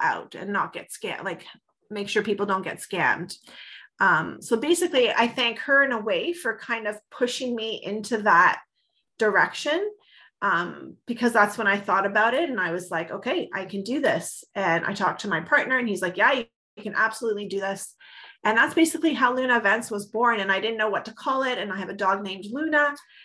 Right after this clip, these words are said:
And I just loved how Luna Events kind of flowed for me. And it was very mystical as well, 'cause that's what I'm all about. So within a month, that's what happened. That's how Luna Events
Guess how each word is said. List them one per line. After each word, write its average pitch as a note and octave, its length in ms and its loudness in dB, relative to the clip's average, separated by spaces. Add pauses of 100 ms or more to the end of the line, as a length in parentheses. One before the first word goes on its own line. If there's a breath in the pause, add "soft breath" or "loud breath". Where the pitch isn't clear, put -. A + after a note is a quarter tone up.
(200 loud breath)
And G#3 160 0
I G3 80 2
just G#3+ 200 -4
loved G3 300 2
how G3+ 280 2
Luna A3 400 -2
Events G3 560 -6 (100)
kind G3+ 240 -2
of F#3+ 220 -2 (340)
flowed A3 460 2
for - 220 0
me. E4+ 260 0
And D#4+ 80 -2
it G3 100 -2
was G#3+ 160 2
very A3 300 2
mystical A#3+ 640 0
as G#3+ 140 0
well, A#3 200 0
'cause A3+ 120 -4
that's F#3 240 -8
what G3 160 -6
I'm G#3 160 0
all B3 180 0
about. D#4 380 0 (680 soft breath)
So G3 800 -4 (640)
within A#3 340 4
a A3+ 100 4
month, C4 420 4
that's - 400 2
what G3 120 -2
happened. E3+ 400 -2
That's E3+ 160 -6
how F#3 180 0
Luna F3 240 -4
Events D#3+ 560 -6